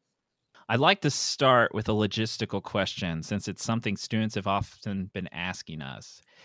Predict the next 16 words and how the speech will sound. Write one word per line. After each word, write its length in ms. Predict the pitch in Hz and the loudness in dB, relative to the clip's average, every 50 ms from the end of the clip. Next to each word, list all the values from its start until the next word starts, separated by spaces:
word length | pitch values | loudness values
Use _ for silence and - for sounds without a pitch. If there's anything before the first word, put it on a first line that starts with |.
| - _ _ | -20 _ _
If 140 | - 110 - - | -8 -4 2 6
I 140 | 131 160 185 | 6 8 8
have 220 | 196 196 151 - | 6 4 2 2
multiple 680 | 117 104 104 110 110 123 147 - - - 143 131 123 113 | 0 0 2 2 2 2 0 0 -2 0 0 0 2 2
links 320 | 107 101 98 - - - | 0 0 -2 -4 -6 -8
to 80 | - 95 | -10 -8
call 260 | - - 107 104 95 | -4 -2 0 0 0
into 180 | 95 - 95 | -2 -4 -4
different 360 | 87 98 101 - - 95 92 - | -4 -4 -4 -2 -4 -6 -6 -6
interviews 460 | 95 90 90 87 92 90 87 87 92 | -4 -4 -4 -4 -6 -6 -8 -6 -8
or 80 | 87 80 | -8 -8
rooms 600 | 82 113 117 110 101 95 92 87 87 87 - - - | -4 -2 0 0 0 0 -2 -4 -6 -8 -10 -12 -10
and 100 | 101 92 | -8 -8
I 60 | 87 | -6
get 200 | - 95 92 - | -6 -6 -6 -6
done 220 | - 90 87 87 | -6 -6 -6 -8